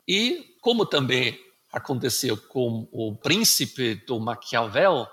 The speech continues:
sua obra também sofreu muitas contestações e condenações, por um lado, dos homens da corte inglesa, né? Embora que ele teve uma certa, uma significativa, eh, simpatia, né, para, com o regime, eh, monárquica,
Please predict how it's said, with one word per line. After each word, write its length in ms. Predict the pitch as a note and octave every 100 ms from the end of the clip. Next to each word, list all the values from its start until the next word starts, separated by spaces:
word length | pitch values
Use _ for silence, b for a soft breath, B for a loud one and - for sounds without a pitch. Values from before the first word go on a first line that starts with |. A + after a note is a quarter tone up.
| -
sua 300 | - F3+ E3+
obra 220 | F3 F#3
também 320 | F#3 F3+ F#3
sofreu 480 | G#3 G#3+ - - G3
muitas 320 | F#3+ G3 F#3+
contestações 1080 | - G3 G3 - F#3+ - D3 A2+ G#2+ - -
e 160 | D3+ D3+
condenações, 1400 | - G3 G#3 G3+ F#3 E3+ - - D3 D3+ D#3+ E3+ -
por 260 | - F#3 F3+
um 180 | D#3+ C3+
lado, 640 | A#2+ A#2 A2 A2 G2+ F#2+ -
dos 340 | A2 G#3+ E3+
homens 460 | D3 B2+ B2 - -
da 80 | A#2
corte 520 | - A#2+ A2 - D3
inglesa, 560 | C3 B2 F3+ G#3 B2
né? 200 | A#2 C3
Embora 380 | F3 B2 B2 D3
que 100 | F#3
ele 120 | G3+
teve 340 | G#3+ D#3 D#3 E3
uma 160 | D3
certa, 500 | C3 C#3 B2 - G#2+ - B -
uma 240 | A#2+ G#2
significativa, 1400 | - F3+ G#3 F3+ D3+ - B2 - - C3+ C3+ C3+ E3+ F3+ F3 B B -
eh, 360 | C3+ B2+ B2
simpatia, 840 | A#2 - F#3+ C#3+ - - F#3 D#3+ A2+
né, 220 | B2+ C3 -
para, 340 | C3 A#2+ A#2 G#2+ - -
com 220 | E3 D#3
o 140 | C3
regime, 420 | A#2 A2 A#2+ A#2 A#2
eh, 540 | G#2+ G#2 - A#2 G#2
monárquica, 880 | G2 A#2 B2+ G3 F3+ A#2+ - G#2